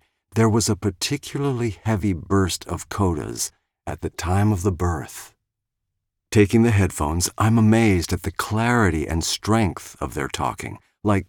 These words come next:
someone clapping right next to my ear. They're going, "One, two, three, four, five." This identifies them as members of the Eastern Caribbean clan. Other codas identify the family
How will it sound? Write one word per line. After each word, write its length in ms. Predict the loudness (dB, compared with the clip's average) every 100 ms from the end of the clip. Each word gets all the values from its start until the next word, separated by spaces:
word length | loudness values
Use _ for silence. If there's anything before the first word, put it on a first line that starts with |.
| -6
someone 420 | -2 2 4 2
clapping 600 | 0 -2 0 0 -2 -4
right 200 | -4 -4
next 240 | -4 -6 -6
to 40 |
my 180 | -4 -4 -2
ear. 340 | -2 -4 -10 _ _ _
They're 140 | -4 0
going, 340 | 2 0 -2 _ _ _ _
"One, 400 | 2 2 2 -4 _ _ _ _
two, 380 | 0 2 0 -8 _ _ _ _ _
three, 240 | 0 2
four, 280 | 2 0 -2
five." 480 | 0 -2 -2 -6 -14 _ _ _ _ _ -2
This 300 | 0 0 -2
identifies 800 | -2 2 2 2 0 -2 -2 -2
them 220 | -2 -2
as 260 | 0 -2 0
members 460 | 2 2 2 0 -2
of 140 | -2
the 180 | -4 0
Eastern 460 | 0 0 -2 -2 -2
Caribbean 580 | -4 -2 0 0 0
clan. 460 | -4 -8 -8 -10 -14 _ _ _ _ 0
Other 200 | 2 0
codas 440 | -2 -2 -2 -2
identify 560 | -2 -2 -4 -4 -6 -6
the 100 | -8
family 540 | -4 0 0 0